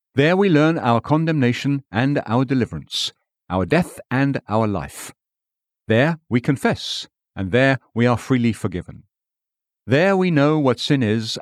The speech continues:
and what grace is. Our God is a consuming fire, Hebrews twelve twenty-nine. Yet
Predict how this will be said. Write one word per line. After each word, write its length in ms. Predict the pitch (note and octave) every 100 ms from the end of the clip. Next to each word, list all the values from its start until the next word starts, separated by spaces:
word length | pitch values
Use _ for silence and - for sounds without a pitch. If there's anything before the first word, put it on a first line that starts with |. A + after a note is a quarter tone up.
| -
and 160 | G2
what 180 | A2 G#2+
grace 380 | - G#2+ G#2+ -
is. 380 | E2 - - - _ _ _ _ _ _ -
Our 200 | G#2+ A2
God 440 | G2+ F#3 D3 D3 -
is 160 | B2 A#2
a 100 | A2
consuming 640 | B2 A2+ - D3 D#3 D#3
fire, 580 | - C#3+ A#2+ D#2+ B1+ - _ _
Hebrews 400 | G#2 G2+ B2+ C3+
twelve 380 | - A#2 A#2 A#2 - -
twenty-nine. 640 | A2 G2+ A#2+ A2 D#2 C2 _ _ _ _
Yet 340 | F#2+ A#2 -